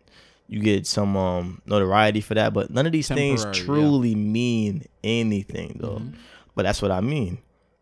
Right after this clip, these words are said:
Speaker 1: These guys, they're not fulfilled. And once, once your ego is fulfilled and you realize in your mind that you fulfilled with one, with, with one woman because, one, you took your time picking that woman.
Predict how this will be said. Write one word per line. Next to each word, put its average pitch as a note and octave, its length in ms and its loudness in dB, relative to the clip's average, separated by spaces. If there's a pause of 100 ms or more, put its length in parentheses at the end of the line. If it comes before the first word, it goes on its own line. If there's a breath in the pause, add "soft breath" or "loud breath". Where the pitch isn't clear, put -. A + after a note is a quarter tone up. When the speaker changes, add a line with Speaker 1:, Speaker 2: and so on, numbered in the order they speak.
(880)
Speaker 1:
These G2+ 200 -2
guys, G2 600 0 (260 soft breath)
they're F#2+ 80 -6
not A2 160 0
fulfilled. G#2 640 -2
And G2 140 -2
once, C3+ 320 2 (320 loud breath)
once E3+ 220 4
your F3 120 4
ego D#3+ 300 4
is C#3+ 80 4
fulfilled D3 720 2 (160)
and A2 220 2
you B2+ 100 0
realize A#2+ 760 4 (100)
in A2 100 -2
your A#2 140 6
mind G#2+ 440 2
that F#2 280 0 (460 soft breath)
you D#3+ 140 2
fulfilled D#3+ 540 0
with C3+ 140 4
one, A#2 400 2 (160)
with, A2 240 -2 (260)
with A2 180 2
one B2+ 320 4
woman B2+ 460 2
because, A2 360 -2
one, A#2+ 240 0
you A#2 100 -4
took A#2+ 220 -10
your G#2+ 100 0
time G2+ 280 -4
picking A#2 280 -2
that F#2+ 120 -2
woman. F#2+ 280 -6